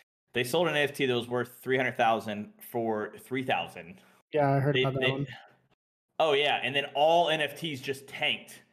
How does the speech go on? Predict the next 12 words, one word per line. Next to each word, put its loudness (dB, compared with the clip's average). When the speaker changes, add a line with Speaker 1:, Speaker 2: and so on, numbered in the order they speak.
Speaker 1:
because -4
everyone's -2
like, 0
"Sell, 2
sell, 0
sell. 2
We -4
don't 0
know 4
if -2
we -6
fucking -6